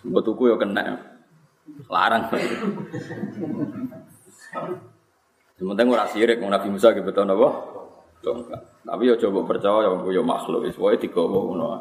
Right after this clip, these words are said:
Ya Musa, he Musa.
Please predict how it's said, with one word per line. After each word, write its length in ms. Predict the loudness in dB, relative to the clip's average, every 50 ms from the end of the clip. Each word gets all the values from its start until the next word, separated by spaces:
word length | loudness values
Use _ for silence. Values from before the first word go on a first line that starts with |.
| -12 -14 -18 -20 -20 _ _ _ _ _ _ _ _ _ _ _ _ _ _ -2
Ya 240 | 2 4 6 6 4
Musa, 400 | 4 2 2 2 4 6 6 6
he 80 | 4 4
Musa. 400 | 2 2 0 0 -2 -2 -2 -2